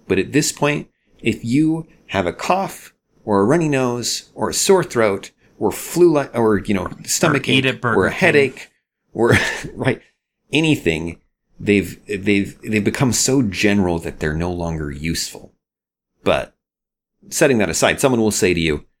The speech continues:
Speaker 1: "I have a symptom of covid. I have not been tested. We're having this get together. I want you to be aware of that."
Speaker 2: Mm-hmm.
Speaker 1: Right?
Speaker 2: Mm-hmm.
Speaker 1: That, that is entirely acceptable.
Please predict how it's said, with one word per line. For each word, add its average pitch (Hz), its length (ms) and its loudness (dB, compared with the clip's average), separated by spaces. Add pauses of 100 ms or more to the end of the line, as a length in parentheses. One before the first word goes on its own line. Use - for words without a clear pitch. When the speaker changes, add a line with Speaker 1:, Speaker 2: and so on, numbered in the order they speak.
(420)
Speaker 1:
"I 113 220 0
have 127 240 0
a 113 60 0
symptom 85 400 0
of 73 100 -4
covid. - 420 -6 (160)
I - 60 -10
have - 180 -10
not 107 300 0
been 85 160 -2
tested. - 500 -12 (920)
We're 92 160 -2
having 127 360 0
this 110 200 2
get 120 240 2
together. 80 520 0 (1800)
I 107 80 2
want 92 320 0
you 110 60 2
to 90 60 -2
be 90 120 0
aware 78 300 0
of - 100 -12
that." - 180 -14 (160)
Speaker 2:
Mm-hmm. 110 480 -6
Speaker 1:
Right? 92 220 -12 (100)
Speaker 2:
Mm-hmm. - 1080 -10
Speaker 1:
That, 135 420 2
that 131 480 -2
is 101 400 0
entirely 104 540 -2
acceptable. - 540 -6